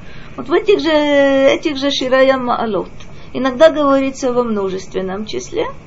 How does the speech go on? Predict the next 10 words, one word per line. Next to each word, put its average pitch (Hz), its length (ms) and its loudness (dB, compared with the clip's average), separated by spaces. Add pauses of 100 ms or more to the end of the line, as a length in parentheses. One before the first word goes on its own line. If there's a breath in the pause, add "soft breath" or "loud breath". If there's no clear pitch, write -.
(100)
мы 381 120 -8
понимаем 359 640 0
это - 200 -2
от 247 140 -4
имени 247 480 -2
изгнанников, 190 720 -8 (320 loud breath)
но 247 180 4
иногда 247 460 2
говорится 269 880 0
«я», 233 380 4